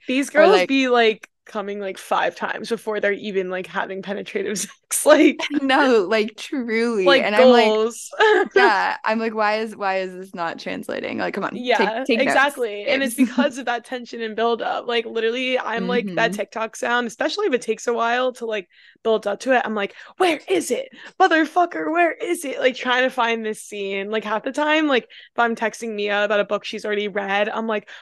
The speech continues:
Speaker 1: "Where is the spice? <laughs> Like, let's add in, like, a little
Speaker 2: <laughs>
Speaker 1: sprinkle, like, Salt Bae, like, throw that salt shit in." <laughs> Like,
Speaker 2: Yeah.
Speaker 1: yeah,
Speaker 2: And I
Speaker 1: totally
Speaker 2: love,
Speaker 1: agree.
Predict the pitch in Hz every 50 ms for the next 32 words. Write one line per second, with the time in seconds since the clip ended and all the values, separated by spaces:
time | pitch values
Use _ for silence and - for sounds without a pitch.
0 | - _ - 226 220 220 220 214 220 220 - 220 214 208 - - 214 202 - -
1 | - - - - - - - - - - 320 359 349 320 233 - - 262 269 302
2 | 302 - - - 220 208 214 214 220 220 - 214 214 214 220 240 226 220 220 220
3 | 233 - 233 233 226 214 208 202 - - 196 202 196 - 233 233 226 220 - -
4 | - 220 208 214 - - 208 202 190 196 202 202 196 - - 220 220 214 214 202
5 | - - - - - 220 214 - - - _ _ _ _ _ _ - 220 - -
6 | - 233 226 - - 208 208 214 226 240 247 254 262 262 262 247 247 - - _
7 | _ _ _ _ _ - _ _ _ _ - _ - _ - - - - - _
8 | - 233 208 196 185 185 185 196 285 - 185 - - - _ _ - - 277 277
9 | 285 339 440 359 247 247 254 262 285 - 226